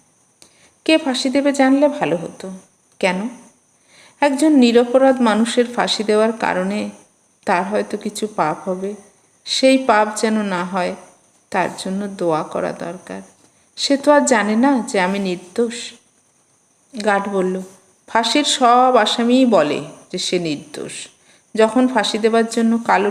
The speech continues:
টুপি দিয়ে তার মুখ ঢেকে দেওয়া হয়, তখনই সে বোঝে যে সে নির্দোষ নয়।" অনেকেই চিৎকার করে বলে, "আমি দোষ করেছি,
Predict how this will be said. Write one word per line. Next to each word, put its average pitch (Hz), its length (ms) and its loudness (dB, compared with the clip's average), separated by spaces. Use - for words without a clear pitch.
টুপি 208 240 -6
দিয়ে 214 200 -2
তার 214 260 0
মুখ 190 340 -6
ঢেকে 180 220 -4
দেওয়া 196 240 -2
হয়, 233 220 -2
তখনই 233 480 2
সে 226 200 0
বোঝে 180 560 -2
যে 220 160 -4
সে - 260 -6
নির্দোষ 165 680 -10
নয়।" 160 300 -8
অনেকেই 349 360 4
চিৎকার 311 460 0
করে 277 240 4
বলে, 180 340 2
"আমি 196 200 -2
দোষ 214 340 2
করেছি, 190 600 -4